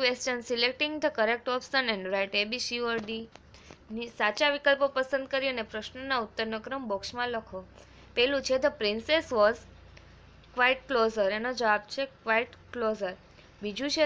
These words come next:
the princess was. એનો જવાબ છે she at the bottom of a deep lake. ત્રીજું છે, the princess had turned into a. તો એનો જવાબ છે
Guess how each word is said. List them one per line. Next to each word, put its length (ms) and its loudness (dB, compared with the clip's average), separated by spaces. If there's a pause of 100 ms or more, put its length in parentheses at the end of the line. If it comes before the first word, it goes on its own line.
the 80 6 (100)
princess 460 2 (140)
was. 260 2 (140)
એનો 260 -4
જવાબ 240 4 (100)
છે 200 2
she 120 -2 (220)
at 80 -6 (100)
the 60 4 (100)
bottom 440 -2
of 180 -6
a 20 2
deep 360 -6
lake. 180 -8 (680)
ત્રીજું 340 -4
છે, 140 2
the 160 2
princess 560 0
had 240 0
turned 300 0
into 320 -8
a. 80 -2 (580)
તો 60 -6
એનો 260 -4
જવાબ 340 0
છે 140 -2